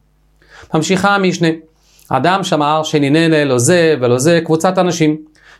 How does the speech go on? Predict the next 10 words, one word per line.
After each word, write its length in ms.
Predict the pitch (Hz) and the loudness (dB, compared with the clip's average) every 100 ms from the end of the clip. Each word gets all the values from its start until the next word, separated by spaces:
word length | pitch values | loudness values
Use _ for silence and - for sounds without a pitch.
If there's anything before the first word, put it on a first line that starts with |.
| - | -6
וכמו 240 | 151 180 | 0 0
שהגימור 440 | 180 143 156 170 | 0 0 0 0
שם 280 | 156 165 165 | 0 0 2
להיל 320 | 151 139 160 160 | 2 2 2 2
מבארת, 580 | 139 127 131 151 160 - _ _ _ 147 | 2 2 2 0 -4 -10 _ _ _ -2
מדובר 380 | 139 139 175 | 0 0 0
שהוא 280 | 185 185 160 | 2 0 2
תלה 240 | 139 156 170 | 2 2 0
אחד 220 | - 160 | -2 -2
בשני. 420 | 151 156 139 127 | -2 -2 -4 -6